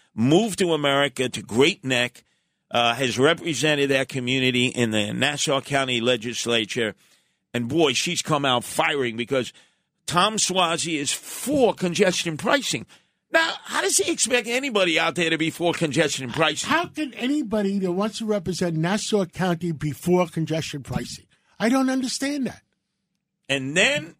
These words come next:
Speaker 1: he's got a fundraiser, uh, or he, he actually, it would have taken place on this
Speaker 2: But
Speaker 1: past Saturday.
Speaker 2: I, I, I understand that Suozzi has raised ten million dollars.
Speaker 1: Yes.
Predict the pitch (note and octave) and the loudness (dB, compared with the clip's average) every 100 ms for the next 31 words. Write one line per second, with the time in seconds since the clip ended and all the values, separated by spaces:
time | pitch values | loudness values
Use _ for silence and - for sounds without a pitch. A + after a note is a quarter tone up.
0 | _ D#3 D#3 G3 F#3 F3+ A3 A3 G3+ D3+ | _ -10 -4 0 2 0 0 0 4 4
1 | C#3 C#3 D3+ E3 - _ _ _ _ _ | 4 2 -2 -4 -12 _ _ _ _ _
2 | A2+ A2+ A2+ A2 A2 A2 - - G2+ G#2+ | 0 2 4 4 2 0 -6 -6 -2 0
3 | A2 G#2 G2 F#2+ G2 A2+ - A2 G2 G2+ | 0 -4 -8 -4 -2 -2 0 -2 -2 -2
4 | A2 G2 G2 C#3 E3+ C#3+ C3+ A#2+ A#2+ B2 | 0 2 4 2 2 -2 -2 -4 0 0
5 | A2+ - A2 G#2+ G#2 G#2 E3 F3+ B2 B2 | 0 -2 -2 0 0 2 2 4 0 0
6 | - B2+ C3+ F#2+ F2+ - _ - D#3+ D#3+ | 0 0 -2 -6 -8 -14 _ 0 2 2
7 | C3+ C3 D3 C3 C3+ C#3+ C3 - E3+ G3 | 0 -2 -2 0 0 0 -2 -8 -4 -2
8 | G#3+ D#3 C3 - - C#3+ G3+ A3+ C#3 D3 | 0 -2 -4 -8 -2 0 0 -2 -4 -4
9 | D3+ C#3+ B2 C3 D3+ D#3 C3+ - - F#3 | -2 -4 -4 -2 0 0 -4 -8 -2 0
10 | G#3 G3 F3+ F3+ F3+ E3+ D#3+ D#3+ A2 A2+ | 2 0 0 -2 -2 -4 -6 -8 -2 0
11 | G#2 - | 0 -4